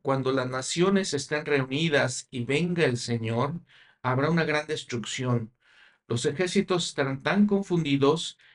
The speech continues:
que pelearán entre sí. Habrá una gran carnicería.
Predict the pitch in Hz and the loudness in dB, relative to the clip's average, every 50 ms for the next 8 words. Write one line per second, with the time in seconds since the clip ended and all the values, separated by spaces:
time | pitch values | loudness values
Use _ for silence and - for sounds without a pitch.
0 | _ _ - - 120 - - 131 120 123 127 127 123 139 147 156 165 170 170 170 | _ _ -8 -8 -6 -2 0 2 4 6 6 6 6 4 4 4 2 2 0 0
1 | - 120 117 117 117 - - 127 123 120 120 _ _ _ _ _ - - - _ | 0 0 0 2 0 -2 -2 0 0 0 -2 _ _ _ _ _ -20 -20 -20 _
2 | _ _ - - 127 120 131 139 151 160 165 156 139 139 143 147 - - - 160 | _ _ -4 -2 0 2 4 4 4 4 4 4 4 4 4 2 2 2 2 2
3 | 147 143 143 135 - - 127 120 117 117 113 98 90 - | 2 2 2 -4 -2 0 0 0 0 0 -2 -2 -4 -6